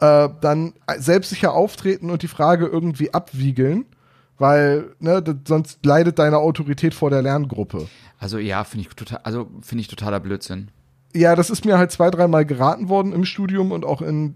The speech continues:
Speaker 1: in, in diversen Praktika.
Speaker 2: Ja.
Speaker 1: Und ich sag meinen Referendaren immer, „Mach das auf keinen Fall.“
Speaker 2: Nee.
Speaker 1: N-,
Speaker 2: Nee.
Speaker 1: nichts ist, äh, sympathischer als, n-, jemand, der ehrlich zugeben kann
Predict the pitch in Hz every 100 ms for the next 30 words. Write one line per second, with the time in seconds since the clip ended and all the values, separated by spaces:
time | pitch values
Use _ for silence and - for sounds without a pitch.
0 | 151 160 165 170 156 147 147 139 135 147
1 | - 202 - 190 165 160 151 143 160 139
2 | 156 165 160 170 151 147 143 147 160 147
3 | 139 147 - 156 139 - 131 127 - 131
4 | 247 101 101 98 - _ _ - 156 -
5 | 185 202 208 - - - 170 170 170 170
6 | - 156 156 135 160 175 196 180 196 180
7 | 165 175 - - - 170 160 147 165 160
8 | 151 156 147 160 170 170 - 180 170 160
9 | 160 151 151